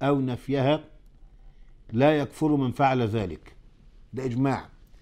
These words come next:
لا يكفر ولا يفسق ولا يأثم من أنكر أنها آية أو من أثبت أنها آية في فاتحة الكتاب أو في أوائل الصور.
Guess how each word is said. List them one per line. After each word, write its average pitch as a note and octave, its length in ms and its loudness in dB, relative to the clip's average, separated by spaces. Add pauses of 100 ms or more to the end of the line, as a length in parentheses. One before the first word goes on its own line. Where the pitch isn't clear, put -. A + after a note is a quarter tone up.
(440)
لا C3+ 220 2
يكفر E3 720 0 (680)
ولا D3+ 400 2
يفسق D#3 720 -2 (100)
ولا C#3+ 300 -2
يأثم A#2+ 360 -8 (1300)
من A#2+ 160 -2 (100)
أنكر D3+ 480 2
أنها D3 520 0
آية D#3 220 0 (200)
أو D3+ 140 4
من C3+ 240 0
أثبت D#3 440 -2
أنها C3+ 520 -6
آية A2 140 -6
في A#2+ 140 -10
فاتحة - 420 -10
الكتاب C#4 500 -2 (600)
أو C#3 140 0
في C3+ 260 -6
أوائل C#3 280 -2
الصور. A2+ 440 -6